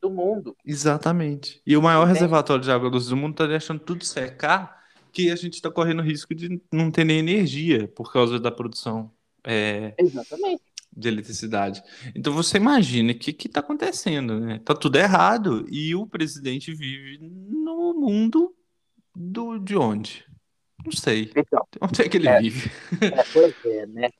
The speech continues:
Speaker 1: É, é, pe-, linkando essa questão do meio ambiente com a, a situação que o Brasil se encontra, que é a crise hídrica, já temos que entender que, é, já temos que entender que, é, atualmente a gente tem mais energia sendo produzida nas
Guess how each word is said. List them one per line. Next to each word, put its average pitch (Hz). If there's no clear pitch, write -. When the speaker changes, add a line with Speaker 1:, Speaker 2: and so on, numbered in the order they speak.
Speaker 1:
É, 127
é, 104
pe-, 156
linkando 170
essa 160
questão 139
do 131
meio 131
ambiente 123
com 156
a, -
a 117
situação -
que 131
o -
Brasil 120
se -
encontra, 165
que -
é 120
a 117
crise 117
hídrica, 127
já 170
temos 202
que 214
entender 196
que, 202
é, 151
já 143
temos 180
que 165
entender 165
que, 196
é, 151
atualmente 180
a 165
gente 170
tem 170
mais 175
energia 175
sendo 147
produzida 135
nas 135